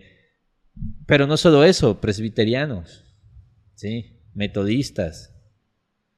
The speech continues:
eh, bautistas. También puedes verte a ti en el plano de la historia de la iglesia, y yo veo, me veo a mí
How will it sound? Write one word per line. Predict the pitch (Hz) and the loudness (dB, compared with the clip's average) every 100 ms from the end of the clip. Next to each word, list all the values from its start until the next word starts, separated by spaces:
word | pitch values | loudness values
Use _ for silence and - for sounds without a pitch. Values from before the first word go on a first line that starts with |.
| _ _ _ | _ _ _
eh, | 110 101 98 98 | -8 -6 -6 -6
bautistas. | 98 95 117 143 - 92 95 - - - _ - - _ _ _ | -4 -4 -4 -6 -4 -6 -6 -14 -20 -20 _ -18 -18 _ _ _
También | 120 117 131 135 | -2 0 -2 2
puedes | 151 131 | 0 2
verte | 135 139 147 | 0 2 0
a | 110 | 0
ti | 131 | 0
en | 135 | 0
el | 127 104 | -2 -2
plano | 120 123 131 | 0 0 2
de | 131 | 0
la | 104 | 0
historia | 104 120 120 | -2 0 2
de | 110 | 2
la | |
iglesia, | 98 101 104 131 117 | 0 -2 -2 -2 -2
y | 101 | -2
yo | 104 | -2
veo, | 113 117 | -2 -2
me | 95 104 | -4 -4
veo | 101 113 | 0 0
a | |
mí | 104 107 135 | 0 -4 -4